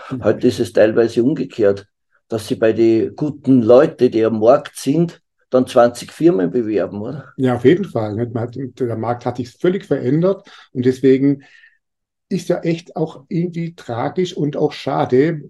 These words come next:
Speaker 1: dass dieser, dass die Unternehmer in Deutschland hauptsächlich und im deutschsprachigen Raum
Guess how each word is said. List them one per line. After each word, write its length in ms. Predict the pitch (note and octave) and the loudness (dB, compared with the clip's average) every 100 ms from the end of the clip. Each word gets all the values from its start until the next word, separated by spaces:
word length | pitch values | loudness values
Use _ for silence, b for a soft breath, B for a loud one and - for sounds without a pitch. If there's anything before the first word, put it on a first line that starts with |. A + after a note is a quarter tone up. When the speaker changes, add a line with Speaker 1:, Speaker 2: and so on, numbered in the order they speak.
| _ | _
Speaker 1:
dass 240 | - A#2 - | -10 -10 -6
dieser, 400 | C3 B2+ C3 - - | -4 -4 -6 -8 -4
dass 260 | B2+ A#2+ | -4 -4
die 160 | - C#3 | -4 -2
Unternehmer 540 | C3+ B2+ A2+ D3 F3+ | 2 2 4 2 0
in 100 | D3+ | -2
Deutschland 480 | B2 D3 - D#3+ D3+ | -2 -4 -4 -6 -4
hauptsächlich 520 | D3 D3 D#3 C3 D3 | -6 -4 -4 -2 -2
und 120 | B2+ | -4
im 140 | B2 A#2+ | -4 -6
deutschsprachigen 640 | B2 B2 - A#2+ A#2+ A#2+ | -8 -10 -10 -12 -12 -14
Raum 540 | G2+ G#2+ B2 F3 F3+ | -12 -2 0 2 0